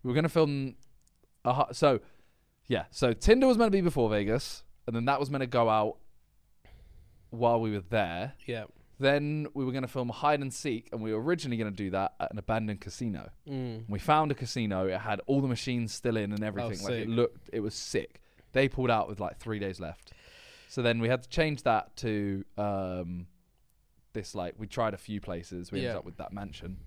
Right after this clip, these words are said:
Speaker 2: Yeah, yeah.
Speaker 1: which was sick.
Speaker 2: Yeah.
Speaker 1: Um, but because it was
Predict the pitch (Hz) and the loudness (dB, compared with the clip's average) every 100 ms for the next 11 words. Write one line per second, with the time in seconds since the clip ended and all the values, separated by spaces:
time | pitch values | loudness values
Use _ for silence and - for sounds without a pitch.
0 | - 127 113 107 104 117 - 127 - 139 | -6 -4 -4 -4 -6 -6 -4 0 4 4
1 | 160 - 151 123 123 - _ _ - 113 | 4 -4 -6 -6 -6 -14 _ _ 0 2
2 | 113 110 107 101 104 - - - 120 123 | 4 2 2 -2 -6 -14 -20 -20 0 4
3 | 117 - 123 - 147 143 131 113 - - | 4 2 -8 2 4 4 0 -2 -4 -10